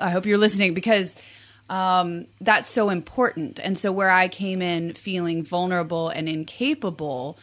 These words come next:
like, "I can't play this, I can't do this." But, you know, intuitively, all of that's been in my cellular being since I got here.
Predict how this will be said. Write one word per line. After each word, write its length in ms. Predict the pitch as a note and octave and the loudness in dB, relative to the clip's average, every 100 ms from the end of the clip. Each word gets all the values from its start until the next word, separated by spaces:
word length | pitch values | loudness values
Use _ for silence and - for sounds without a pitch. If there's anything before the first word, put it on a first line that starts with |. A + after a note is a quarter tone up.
| - - - | -20 -20 -6
like, 260 | E3 D#3 | -4 -4
"I 100 | D3 | -6
can't 280 | D#3 F#3 D#3 | -6 -4 -6
play 320 | - G#3 G3+ | -4 2 4
this, 240 | G3 F#3 F3 | 4 2 0
I 60 | |
can't 200 | E3 E3 | -10 -8
do 80 | F3+ | -4
this." 180 | F#3+ F3+ - - - - _ | -2 -2 -6 -20 -20 -20 _
But, 400 | E3+ F#3+ E3 - - - - | -2 2 2 2 -6 -16 -14
you 120 | - F#3+ | -6 -2
know, 140 | E3 | -2
intuitively, 920 | - E3+ D#3 - B3 C4 F#3 E3 D#3+ D#3+ | -2 -4 -4 0 4 4 2 0 -4 -2
all 240 | D#3+ D#3+ | -2 0
of 140 | D#3 | -2
that's 300 | D#3 D#3 D3 | -2 -4 -6
been 260 | - D#3+ D#3 | -6 -4 -2
in 160 | D3+ D3 | -2 -2
my 480 | D#3+ E3+ E3 D#3+ - - - - | -2 0 0 -2 -4 -18 -18 -14
cellular 760 | D#3 - G3 F3+ D#3+ D3+ D3+ D3 | -12 -2 0 2 0 -2 -2 -4
being 540 | E3 A3 F3+ D3+ D#3 | -2 0 0 0 -4
since 260 | D3+ D3+ D3+ | -4 -6 -4
I 140 | D3 | -6
got 240 | G3 B3+ | -4 -4
here. 360 | G3+ - D#3+ D#3+ | -4 -6 -6 -6